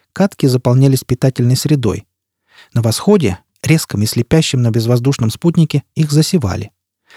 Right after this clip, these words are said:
Следующие четырнадцать дней непрерывного солнца их лелеяли, прикрывали, подкармливали полевые рабочие в скафандрах.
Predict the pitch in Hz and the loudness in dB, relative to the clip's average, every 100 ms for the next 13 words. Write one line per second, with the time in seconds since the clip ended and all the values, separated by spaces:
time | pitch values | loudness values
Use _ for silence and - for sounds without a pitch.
0 | - - - 160 190 202 - 190 175 180 | -20 -16 -2 2 4 2 2 0 0 2
1 | 180 170 165 143 156 156 - 143 147 143 | 2 2 0 2 4 4 4 4 4 4
2 | 135 131 - 139 139 135 131 131 - 101 | 2 0 2 2 2 0 -2 -4 -4 -6
3 | 95 135 175 156 147 - - - 113 123 | 0 4 4 4 0 -2 -6 -2 0 2
4 | 147 135 - - - 135 151 143 123 123 | 2 0 -2 -8 -2 2 4 4 4 0
5 | 131 _ - 107 107 98 92 92 131 - | -2 _ -4 -2 0 0 -2 -2 -4 -2
6 | 110 - 117 98 95 - - | -6 -4 -4 -2 -4 -6 -14